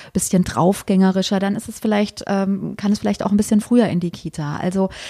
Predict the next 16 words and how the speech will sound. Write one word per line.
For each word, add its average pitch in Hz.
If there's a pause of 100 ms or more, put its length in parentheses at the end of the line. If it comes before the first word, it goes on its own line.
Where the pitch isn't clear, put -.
(200)
da 196
wirklich 240
individuell 220
auf -
das -
Kind 247
zu -
gucken. 185
Und, 254
das 196
ist 202
der 190
zweite 202
Punkt, 285
wichtig 247
auch 220